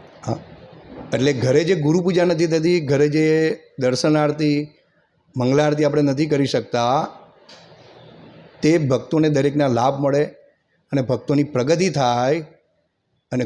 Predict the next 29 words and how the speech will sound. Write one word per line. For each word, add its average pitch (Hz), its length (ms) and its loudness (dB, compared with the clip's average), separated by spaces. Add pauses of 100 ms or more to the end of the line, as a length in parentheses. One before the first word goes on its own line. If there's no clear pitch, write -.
ગુરુ 147 280 4 (300)
અને 143 160 2 (120)
આચાર્ય 165 480 0
અને 165 80 0
પરંપરાને 147 420 0
આપણે 143 160 0
પ્રસન્ન 139 360 -2
કરી 165 200 2
શકીએ 143 240 -2
અને 143 80 2
આપણો 139 180 0
જે 143 180 2
ધ્યેય 143 320 0
છે 175 100 2
તે 160 80 0
આપણે 151 160 0
પ્રાપ્ત 135 280 -4
કરી 127 220 -2
શકીએ, 135 220 -2 (400)
એને 139 160 0
માટે 135 220 2
આ 139 80 0
પ્રોગ્રામનું 127 420 0
આ 120 120 -2
શિડ્યુલ 120 260 0 (160)
આ 117 80 0
રીતે 113 200 0
બનાવ્યું. 101 360 -2 (2500)
તો 175 140 4